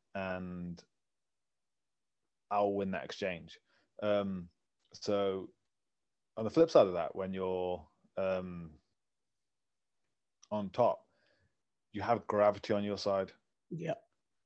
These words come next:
Speaker 1: And so automatically, like, if you can pinch one of those grips in towards the hips, or if I lock it towards the floor, I know you do that to me,
Speaker 2: Yeah.
Speaker 1: uh, you can use gravity and,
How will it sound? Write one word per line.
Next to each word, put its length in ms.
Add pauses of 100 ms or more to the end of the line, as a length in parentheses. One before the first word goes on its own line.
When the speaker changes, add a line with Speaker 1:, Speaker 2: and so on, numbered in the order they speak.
(120)
Speaker 1:
And 100
so 500 (280)
automatically, 640
like, 180
if 120
you 80
can 340 (100)
pinch 340
one 100
of 60
those 160
grips 320
in 160
towards 760
the 60
hips, 440
or 120
if 120
I 100
lock 320
it 60
towards 260
the 40
floor, 320
I 40
know 80
you 140
do 140
that 200
to 80
me, 220 (340)
Speaker 2:
Yeah. 200
Speaker 1:
uh, 240
you 100
can 140
use 440 (480)
gravity 460
and, 240